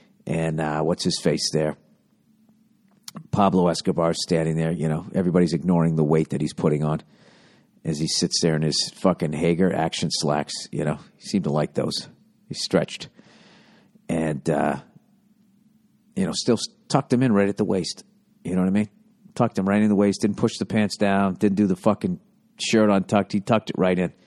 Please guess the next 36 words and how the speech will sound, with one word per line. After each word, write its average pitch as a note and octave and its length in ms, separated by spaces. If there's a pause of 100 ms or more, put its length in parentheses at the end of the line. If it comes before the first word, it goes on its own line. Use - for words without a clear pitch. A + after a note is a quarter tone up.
(800)
And, F2 380
uh, F2 380 (200)
they G#2+ 140
said G2+ 320
that F#2 140
he, - 200
he G2 180
allegedly G2 480
found F#2 380
one F2+ 140
of E2+ 80
his, D#2+ 300
uh, E2 400
one F#2 120
of F2 60
the E2 60
people, F2 420
you F2+ 80
know, F2 80
one E2+ 100
of E2 60
his, C#2+ 120 (100)
not G#2 160
his, D#2 100
but - 300
one G#2+ 80
of G#2+ 60
the E2+ 120
maids, F#2 300
I G2 80
don't F#2 100
know E2 60
what, - 180 (360)
allegedly G2 540
was E2+ 240
stealing. F2+ 420